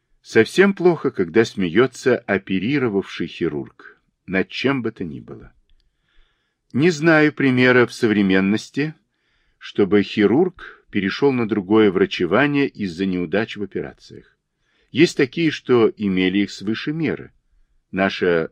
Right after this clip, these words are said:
долготерпимая государственная медицина все прощает. Хорошо, когда в клинике есть совесть.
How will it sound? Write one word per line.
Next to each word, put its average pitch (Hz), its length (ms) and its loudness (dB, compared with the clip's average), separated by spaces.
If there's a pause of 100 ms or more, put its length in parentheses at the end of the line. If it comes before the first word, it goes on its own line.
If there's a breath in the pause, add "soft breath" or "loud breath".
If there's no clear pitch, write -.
долготерпимая 98 1040 -2
государственная 82 880 -6
медицина 147 720 -6 (140)
все - 320 -4
прощает. - 640 -14 (840)
Хорошо, 127 440 2
когда 180 300 2
в - 80 -8
клинике 156 480 -2
есть 120 300 -2
совесть. - 800 0